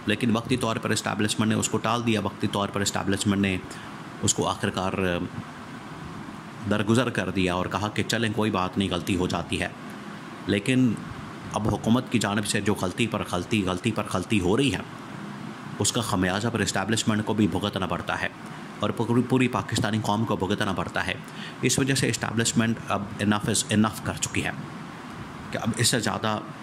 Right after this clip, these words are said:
नहीं बर्दाश्त किया जा सकता, इससे ज़्यादा अब हमसे बर्दाश्त नहीं हो सकता, क्योंकि अगर इससे ज़्यादा अगर हम इस हुकूमत को support करेंगे तो ये हमारे ही गले पड़ जानी है।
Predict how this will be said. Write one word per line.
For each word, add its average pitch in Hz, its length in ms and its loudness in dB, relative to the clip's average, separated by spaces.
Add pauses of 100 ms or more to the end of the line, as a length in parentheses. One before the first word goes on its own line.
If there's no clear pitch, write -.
नहीं 107 180 6
बर्दाश्त 85 400 0
किया 80 220 0
जा 76 160 -2
सकता, - 340 -2 (840)
इससे - 180 4
ज़्यादा 95 340 0
अब 104 160 0 (840)
हमसे 107 220 6
बर्दाश्त 87 420 -2
नहीं 101 100 6
हो 80 120 2
सकता, - 340 0 (1080)
क्योंकि 113 260 4
अगर 113 360 0
इससे 104 220 2
ज़्यादा 92 260 0
अगर 101 260 2
हम 90 260 2 (560)
इस 113 140 4
हुकूमत 113 320 2
को 107 100 0
support 107 400 0
करेंगे 101 360 2
तो 107 140 2
ये 95 80 2
हमारे 92 320 2
ही 98 180 2
गले 92 260 2
पड़ 90 180 0
जानी 82 280 0
है। 90 180 -4